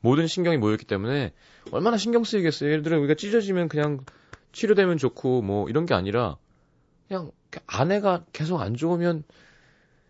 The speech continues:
뭘 해도 안 고쳐지면 속은 상하고, 그죠? 무슨 측만증 이런 거. 어, 제가 알기론 그럴수록 운동을 해야 된다고 들었어요. 그걸 이렇게 받쳐주는 나머지 근육들이 더 건강하고 튼튼해지게.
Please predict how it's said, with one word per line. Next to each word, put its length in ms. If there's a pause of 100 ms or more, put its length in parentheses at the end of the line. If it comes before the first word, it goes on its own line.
(280)
뭘 420
해도 200
안 160
고쳐지면 680 (100)
속은 320
상하고, 580 (440)
그죠? 240
무슨 240
측만증 640
이런 240
거. 320 (1800)
어, 500 (120)
제가 280
알기론 340
그럴수록 600
운동을 460
해야 180
된다고 340
들었어요. 560
그걸 200
이렇게 200
받쳐주는 840 (220)
나머지 380
근육들이 500
더 160
건강하고 560
튼튼해지게. 800